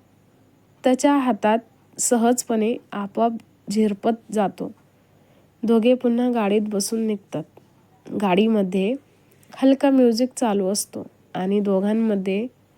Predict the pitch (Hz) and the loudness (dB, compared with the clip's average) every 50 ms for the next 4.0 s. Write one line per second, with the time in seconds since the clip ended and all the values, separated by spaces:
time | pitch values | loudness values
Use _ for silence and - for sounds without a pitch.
0 | _ _ _ _ _ _ _ _ _ - - 220 233 262 254 - - - 240 220 | _ _ _ _ _ _ _ _ _ -2 2 2 2 2 2 -2 -4 -4 -4 -4
1 | - - 254 262 - - - 247 208 185 175 - 170 - - 170 190 196 - - | 0 2 2 2 2 0 0 0 0 0 -2 -4 -4 -2 -2 -2 0 0 0 -2
2 | - - 180 175 - - _ _ _ _ _ _ _ _ _ _ _ _ _ - | -4 -6 -10 -12 -12 -18 _ _ _ _ _ _ _ _ _ _ _ _ _ -4
3 | 196 214 214 214 214 202 233 262 240 233 226 226 208 190 185 202 196 208 262 | 0 2 4 4 2 2 0 0 0 0 -2 -2 0 0 -2 -2 -2 -2 -4